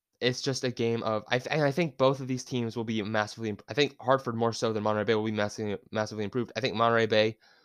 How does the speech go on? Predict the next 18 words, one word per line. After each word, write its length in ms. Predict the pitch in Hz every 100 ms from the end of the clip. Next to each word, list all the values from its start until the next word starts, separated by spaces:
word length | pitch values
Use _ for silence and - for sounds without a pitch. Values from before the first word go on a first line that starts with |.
| _ _ -
will 120 | 127
be 60 |
pushing 360 | - 127 131 131
for 220 | - 117
that 160 | 110 104
maybe 440 | 113 120 120 120
sixth 460 | 117 - 123 - 139
or 80 | 123
seventh 380 | - 120 131
spot 320 | - 131 123 -
in 220 | 113 113
the 80 | 107
West. 340 | 113 123 - _ _ _ _ _ _ _ _ _ -
Hartford, 320 | 139 139 139
I 60 | 113
think, 180 | 120
could 100 | 117
be 120 | 110